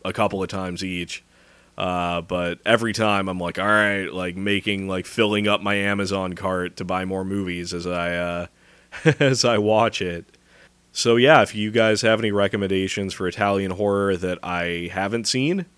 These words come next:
that, you know, aren't stuff that I listed. I also just got Nightmare City. I don't remember if I said that or not. Uh, and then, ooh,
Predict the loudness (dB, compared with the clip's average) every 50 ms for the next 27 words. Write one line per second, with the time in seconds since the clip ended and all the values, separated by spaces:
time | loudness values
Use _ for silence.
0 | _ _ -6 -6 -4 -4 -6 -8 _ _ _ _ -10 -8 -6 -6 -4 -4 -4 -4
1 | -4 -6 -8 -8 -8 -8 -6 -4 -2 -4 -4 -4 -4 -4 -4 -2 -2 -4 -4 -2
2 | -2 -2 -2 -2 -4 -10 -20 -20 -10 -2 2 4 4 4 4 2 -2 -2 -2 0
3 | 2 2 2 2 2 0 -2 -2 -2 -2 -2 -2 -2 -2 -2 -2 0 0 -2 -2
4 | -2 -4 -6 -6 -8 -8 -8 -8 -8 -6 -6 -6 -6 -6 -6 -6 -6 -6 -6 -6
5 | -6 -6 -6 -6 -6 -8 -8 -10 -10 _ _ _ _ _ _ _ _ _ _ _
6 | _ -6 -2 -2 0 0 0 2 2 0 0 -2 -2 -4 -4 -4 -2 0 0 0
7 | 2 2 0 0 0 0 0 0 0 0 0 -2 -2 -4 -4 -4 -4 -4 -6 -8
8 | _ _ _ -10 -10 -10 _ _ _ -12 -12 -12 _ _ _ -14 -14 -14 _ _
9 | _ _ _ _ _ _ _ _ _ _ _ _ _ _ 4 4 6 6 6 4
10 | 2 0 -4 -8